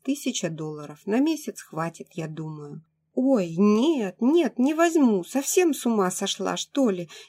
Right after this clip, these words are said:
Нет, нет, убери». И это у нас традиционное, сокровенное,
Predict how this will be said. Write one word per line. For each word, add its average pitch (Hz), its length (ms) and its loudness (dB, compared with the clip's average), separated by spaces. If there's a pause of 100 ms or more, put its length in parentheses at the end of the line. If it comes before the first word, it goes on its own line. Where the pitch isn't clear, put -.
Нет, 381 420 4
нет, 277 420 4
убери». 254 520 2 (380)
И 131 140 -2
это 277 260 -2
у 226 80 2
нас 226 220 0
традиционное, 202 1000 -4
сокровенное, 135 1000 -8